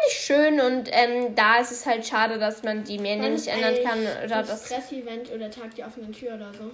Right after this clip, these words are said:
Speaker 1: im Juli irgendwann oder im September, I don't know.
Speaker 2: Ich dachte mal, es wäre im Juni und dachte mir schon so, Kathi, wann ist das Stress-Event?
Speaker 1: Ähm, genau, also, ähm,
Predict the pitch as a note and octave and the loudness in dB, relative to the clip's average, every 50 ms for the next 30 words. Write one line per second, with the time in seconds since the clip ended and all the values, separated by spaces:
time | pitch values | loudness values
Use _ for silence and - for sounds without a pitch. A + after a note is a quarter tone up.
0 | - - B3 B3+ B3 A#3 B3 B3 B3 A#3+ A3+ A3 A3+ A3+ A3+ A3+ A3 A3 A3 A3 | -6 -2 0 0 0 0 -2 -2 -2 -2 -2 -2 -2 -4 -4 -4 -4 -4 -4 -2
1 | A3 A3 G#3+ G#3+ G#3+ G#3+ A3 A3 - - - - B3+ A#3 A#3 A#3 A#3 A3+ A3 A3+ | -2 -2 -2 -4 -4 -6 -8 -10 -12 -14 -16 -16 -12 -10 -8 -8 -8 -8 -8 -8
2 | A3+ A3+ A3+ A3+ A3 A3 A3+ A#3+ B3 - - _ _ - _ _ _ _ _ _ | -10 -10 -10 -10 -10 -10 -10 -12 -14 -16 -20 _ _ -20 _ _ _ _ _ _
3 | _ _ _ _ _ _ _ _ _ _ _ _ _ _ _ - B3 B3 B3 - | _ _ _ _ _ _ _ _ _ _ _ _ _ _ _ -12 -12 -10 -6 -6
4 | B3+ A#3 A3+ A3+ A3 A#3+ A3 A3 A3 G#3+ G#3+ G#3+ G#3+ A3+ A#3 A#3+ A#3 A3 G#3+ G#3 | -6 -6 -6 -8 -8 -10 -10 -8 -8 -8 -6 -6 -6 -6 -6 -8 -8 -8 -8 -8
5 | G#3 G#3 - - G#3+ G#3+ - A3 G#3+ G3+ - - - - - - - - _ - | -10 -12 -12 -14 -14 -14 -12 -12 -12 -12 -14 -16 -20 -20 -20 -20 -20 -20 _ -18
6 | - B3 A3+ B3 A#3 G#3 G#3+ G#3+ G#3+ A3+ A3+ - - A#3+ - - - C#4+ C#4 - | -16 -14 -12 -10 -10 -8 -8 -10 -10 -12 -12 -12 -12 -14 -14 -12 -10 -10 -8 -4
7 | E4 E4 D#4+ D#4+ D#4 F4 D4 C4 C4+ C4+ C4 C4+ - - - - _ _ _ - | -2 0 2 2 2 2 2 2 0 -2 -4 -6 -8 -12 -20 -20 _ _ _ -20
8 | - _ _ _ - - - - - - _ _ _ - A#3 A#3+ A#3+ B3 B3 B3 | -20 _ _ _ -20 -20 -20 -20 -20 -20 _ _ _ 4 8 10 10 10 8 6
9 | B3 B3 A#3+ A3 - C4 B3+ A#3+ A3+ G#3+ G3 F#3 A3 A3 A3 A3+ A3+ A3+ A3 A3 | 2 2 0 0 0 -2 0 2 2 2 2 2 2 0 0 0 0 2 0 0
10 | A3+ A#3 - - _ _ _ _ _ _ _ _ _ _ _ _ _ _ - - | -2 -4 -10 -16 _ _ _ _ _ _ _ _ _ _ _ _ _ _ -20 -8
11 | - A3+ A3+ A#3 A#3 A#3 A#3 A#3 A#3 | -4 -2 0 0 0 -2 -4 -6 -8